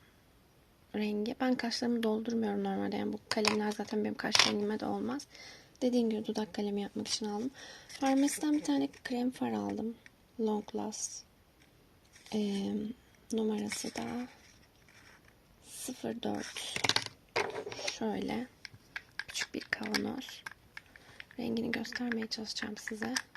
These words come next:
Açabilirsem. Bunu Trendyol'dan aldım. İndirim var sanırım. Şöyle bir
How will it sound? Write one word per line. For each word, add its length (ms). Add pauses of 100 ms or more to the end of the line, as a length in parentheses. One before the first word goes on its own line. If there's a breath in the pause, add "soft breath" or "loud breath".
(380)
Açabilirsem. 680 (3750 loud breath)
Bunu 140
Trendyol'dan 800 (320)
aldım. 440 (1000 loud breath)
İndirim 440
var 180
sanırım. 520 (560)
Şöyle 440
bir 240